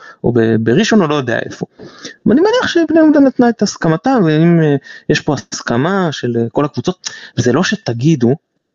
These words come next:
שיש פה הסכמה של איזה, אה, צד ג' או משהו, כאילו, זה, זה, זה, הן הקבוצות ש-,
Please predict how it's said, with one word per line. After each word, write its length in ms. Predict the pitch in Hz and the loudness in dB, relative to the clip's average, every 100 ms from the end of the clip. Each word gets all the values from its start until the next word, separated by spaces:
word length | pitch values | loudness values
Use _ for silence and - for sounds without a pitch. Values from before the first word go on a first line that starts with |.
| _ | _
שיש 240 | - 143 | -2 -2
פה 160 | - 143 | -2 -4
הסכמה 540 | - - - 120 139 147 | -4 -10 -4 -2 -2 -4
של 200 | - 120 | -4 -4
איזה, 220 | 110 110 - | -2 -4 0
אה, 320 | 113 113 113 113 _ _ _ 151 151 | 0 2 0 -2 _ _ _ -4 -4
צד 340 | - 127 131 | -4 -2 -2
ג' 440 | 123 127 135 123 117 | -2 0 0 0 0
או 80 | 113 | -2
משהו, 220 | 127 - | -2 -4
כאילו, 220 | 147 131 | -2 0
זה, 140 | 123 120 | 0 0
זה, 180 | 117 - - | 0 -2 -4
זה, 180 | - - - | -4 -2 0
הן 160 | 180 | 0
הקבוצות 680 | 196 143 135 _ - 175 | 0 -6 -14 _ -6 -4
ש-, 80 | - | -2